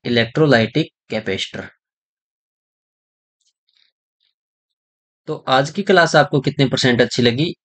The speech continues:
इस क्वेश्चन का आंसर सभी को देना है, सौ परसेंट, पचहत्तर परसेंट या पचास परसेंट या ज़ीरो परसेंट।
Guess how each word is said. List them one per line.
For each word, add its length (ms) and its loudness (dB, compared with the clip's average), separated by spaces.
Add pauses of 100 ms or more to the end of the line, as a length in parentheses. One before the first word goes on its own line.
इस 260 -6
क्वेश्चन 320 -2
का 100 2
आंसर 300 -2
सभी 300 2
को 120 0
देना 220 2
है, 120 4
सौ 360 2
परसेंट, 400 0
पचहत्तर 340 0
परसेंट 380 2
या 200 6 (460)
पचास 320 -2
परसेंट 320 -2
या 80 6
ज़ीरो 260 2
परसेंट। 400 -4